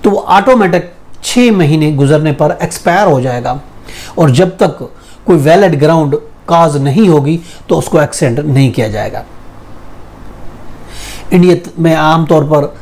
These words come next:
एक हफ्ते या तीन हफ्ते के अंदर अंदर, एक हफ्ते से तीन हफ्ते के अंदर स्टे ग्रांट हो जाता है। अगर हम stay की ground देखते हैं, stay के लिए ज़रूरी है कि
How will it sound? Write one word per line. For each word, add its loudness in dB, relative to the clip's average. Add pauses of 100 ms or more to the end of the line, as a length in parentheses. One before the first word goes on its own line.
(320)
एक 4
हफ्ते 2
या 2
तीन 2
हफ्ते -2
के 0
अंदर 2
अंदर, 0
एक 2
हफ्ते 0
से 2
तीन 2
हफ्ते -2
के -2
अंदर 0
स्टे -4
ग्रांट 0
हो 0
जाता 0
है। -8 (1200)
अगर 4
हम 4
stay 0
की 2 (1000)
ground 4
देखते 0
हैं, 4
stay 0
के 0
लिए 4
ज़रूरी 2
है 4 (1700)
कि 2